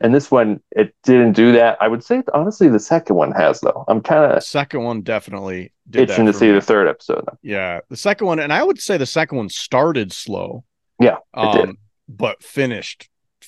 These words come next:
Speaker 2: fantastic. A really good episode. Um, you know, we've talked a lot about it already because it's
Speaker 1: Let's
Speaker 2: been
Speaker 1: get
Speaker 2: sort
Speaker 1: into
Speaker 2: of
Speaker 1: it,
Speaker 2: the
Speaker 1: yeah.
Speaker 2: interesting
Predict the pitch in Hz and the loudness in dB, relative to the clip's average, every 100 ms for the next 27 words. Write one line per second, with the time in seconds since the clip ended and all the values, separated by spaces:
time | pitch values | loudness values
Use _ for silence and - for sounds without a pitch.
0 | _ 113 107 98 - 90 82 - 92 - | _ -12 -10 -12 -10 -10 -10 -16 -20 -16
1 | 95 92 110 135 139 110 92 101 92 95 | -14 -14 -8 -4 -2 -4 -6 -6 -6 -10
2 | - 95 90 87 - _ _ _ _ 98 | -10 -8 -8 -10 -16 _ _ _ _ -10
3 | 95 90 82 85 85 80 _ _ _ _ | -8 -8 -10 -12 -18 -20 _ _ _ _
4 | _ _ _ _ - 98 95 117 143 147 | _ _ _ _ -12 -8 -8 -4 0 0
5 | 120 98 104 101 101 104 98 90 90 104 | 0 -2 -2 -2 -4 -2 -4 -6 -6 -6
6 | 95 92 92 95 262 - 285 294 302 226 | -8 -10 -8 -2 0 0 4 6 6 6
7 | 120 160 254 208 131 - _ 135 117 110 | 6 4 4 2 -2 -10 _ -4 -2 -4